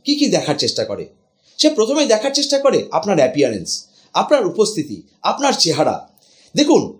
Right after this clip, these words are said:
আপনি আপনার শারীরিক বৈশিষ্ট্যগুলোকে নিয়ন্ত্রণ করতে পারেন না, কিন্তু আপনি আপনার অ্যাপিয়ারেন্সকে নিয়ন্ত্রণ করতে পারেন। আপনি কী ধরনের দেখতে, লম্বা, বেটে, রোগা, ফর্সা, কালো, কোথায় জন্মেছেন,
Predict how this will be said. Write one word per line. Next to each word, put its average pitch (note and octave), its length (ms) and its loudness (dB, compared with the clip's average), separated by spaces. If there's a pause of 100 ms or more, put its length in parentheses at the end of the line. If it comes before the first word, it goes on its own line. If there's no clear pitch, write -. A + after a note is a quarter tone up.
(120)
আপনি G#3 220 0
আপনার C#4+ 160 4
শারীরিক F#3 380 -2
বৈশিষ্ট্যগুলোকে E3+ 800 -2
নিয়ন্ত্রণ F3+ 360 -2
করতে G3 220 -2
পারেন B2 280 0
না, F#2+ 240 -10 (240)
কিন্তু A3+ 400 0 (160)
আপনি G3 280 -2
আপনার A#3 240 2
অ্যাপিয়ারেন্সকে F3+ 760 0
নিয়ন্ত্রণ C3 380 -2
করতে B2+ 240 -2
পারেন। G#2+ 280 0 (500)
আপনি D#4 260 2
কী D#4 160 4
ধরনের C4+ 320 2
দেখতে, B2+ 460 -4 (180)
লম্বা, E3 360 2 (320)
বেটে, E3+ 320 2 (220)
রোগা, E3 340 4 (180)
ফর্সা, D#3+ 400 0 (180)
কালো, F3 280 2 (340)
কোথায় G3+ 340 0
জন্মেছেন, F#3+ 400 -2